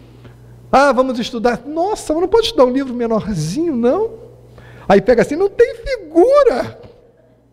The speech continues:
Preguiça mental, era o que dizia lá. Então, essas são algumas das mensagens que estão postas além do conjunto de sete mensagens do Espírito Guion Ribeiro, que, volto a dizer,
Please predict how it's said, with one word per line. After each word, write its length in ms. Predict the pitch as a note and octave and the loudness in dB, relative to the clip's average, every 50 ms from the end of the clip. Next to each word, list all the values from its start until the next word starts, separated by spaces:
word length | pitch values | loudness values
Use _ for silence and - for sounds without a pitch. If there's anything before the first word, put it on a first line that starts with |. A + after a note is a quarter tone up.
| _ _ _ _ _ _ _ _ - - - _ _ _ _ _ _ _ _ _ _ _ _ _ _ _ _ | _ _ _ _ _ _ _ _ -20 -20 -20 _ _ _ _ _ _ _ _ _ _ _ _ _ _ _ _
Preguiça 500 | - A3+ A3+ G3+ D#3 D#3+ F#3+ F#3 - G3+ | -4 -2 -2 0 0 0 0 0 2 0
mental, 680 | F#3 F#3+ F#3+ F#3 F#3 - D#3 D3+ D3 C#3 C#3 D#3+ - - - - - - - | 2 2 0 0 0 2 4 4 4 4 2 -2 -6 -14 -20 -20 -20 -2 2
era 100 | E3 F3 | 2 2
o 40 | E3+ | 2
que 120 | E3+ F#3+ | 2 -2
dizia 380 | E3 D#3+ E3 D3+ C#3+ E3 E3 E3 | -4 -2 -2 0 2 4 4 4
lá. 220 | D#3 C#3+ C3+ C#3+ - - - - - - - - - - - - _ - - - - | 4 2 0 -2 -6 -12 -20 -20 -20 -20 -20 -20 -20 -20 -20 -20 _ -20 -20 -8 -2
Então, 500 | - G#3 F#3+ - G#3+ G#3 A#3 B3+ - - - - - - - - _ _ | 0 0 2 4 2 2 2 0 -4 -10 -18 -20 -20 -20 -20 -20 _ _
essas 400 | - A#3 C4 C#4+ C4+ - C#4+ A#3 | 0 2 2 2 2 2 -2 -2
são 160 | - - C4+ C4 | 0 0 2 2
algumas 360 | B3 A#3 A3 C#4+ C#4+ C#4 B3+ | 2 2 0 -2 -2 -2 -2
das 160 | A#3 A3 F#3+ | -2 -2 -2
mensagens 680 | G#3 G3+ G3 F3 - - A3 A#3+ A#3+ A3+ G3 G#3 F3+ | -2 -2 -4 -4 -2 0 0 2 2 2 0 -2 -4
que 100 | - - | -4 -6
estão 220 | F3 - - G3+ F3+ | -4 0 2 2 2
postas 360 | - G#3+ A3 G3 - B3+ A#3 | 4 2 2 2 2 2 0
além 440 | G#3+ G3 G3 G3+ G#3 A3 A#3 A#3 A#3 | 2 2 2 2 2 2 2 0 -2
do 120 | G#3 A3 | -4 -6
conjunto 560 | G#3+ - G3+ G3 E3+ D#3 F#3+ G#3+ A#3 A3+ A3+ | -4 -4 -2 -2 -2 -2 -2 -4 -4 -4 -8
de 100 | G3 F3 | -10 -12
sete 520 | D#3+ - - - - G3+ G#3 G3+ G3+ - G3 | -12 -14 -4 0 2 4 4 2 0 -4 -6
mensagens 800 | F#3+ F3+ E3+ E3 F3 - E3 E3 E3+ E3+ D#3+ E3 F#3 F#3+ - - - - - - - _ _ | -6 -6 -6 -8 -6 -4 -4 -2 -2 -2 -2 -4 -8 -10 -12 -14 -20 -20 -20 -20 -20 _ _
do 80 | F#3 | -2
Espírito 580 | F#3 F3 - - - - F#3+ G3 F#3 F3+ F#3+ G3 | 0 0 -2 -4 -2 0 2 2 2 0 -2 -4
Guion 200 | D#3+ D#3 F3+ F3+ | -2 2 2 4
Ribeiro, 440 | D#3+ E3 E3 C3+ D3+ E3+ F#3 F#3 F3+ | 4 2 2 4 4 6 6 4 2
que, 100 | F#3 F3+ | -2 -4
volto 320 | D3 D3+ E3+ E3+ E3 E3+ | 0 2 2 2 0 -2
a 20 | D3+ | -6
dizer, 720 | D3 D#3 C#3 C3 C3 D3+ E3 F3 F#3+ A#3 C#4 - - - | -6 -6 -6 -2 2 4 6 6 6 4 2 -2 -8 -14